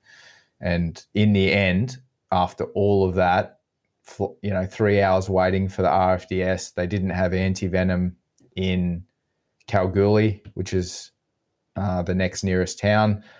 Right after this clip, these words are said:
So they had to fly me all the way back to Perth. And, yeah, I ended up not needing anti-venom in the end. So pain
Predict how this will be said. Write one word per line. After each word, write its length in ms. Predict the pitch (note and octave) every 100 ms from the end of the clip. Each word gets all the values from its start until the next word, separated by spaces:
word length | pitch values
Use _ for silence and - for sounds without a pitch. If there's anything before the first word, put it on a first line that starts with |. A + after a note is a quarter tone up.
| -
So 140 | -
they 100 | F#2
had 120 | F#2+
to 60 | F#2
fly 220 | - F#2+
me 120 | F#2+
all 100 | F#2
the 60 | F#2
way 120 | F2+
back 200 | F2 F2
to 60 | -
Perth. 540 | - F#2+ F#2 F2 _ _
And, 460 | F#2 F2+ F2 F2 - _ _ _ _ _
yeah, 200 | - F2+
I 100 | F2
ended 240 | F#2 F#2+ F2+
up 180 | F2 F2+
not 280 | F2+ D#2
needing 380 | F#2 F2+ F2+ F2
anti-venom 520 | F2 F2 - F2 E2+
in 80 | E2+
the 120 | E2+
end. 220 | F2 E2+ F#2
So 320 | - F2 E2+ -
pain 480 | - G2+ G2 F#2+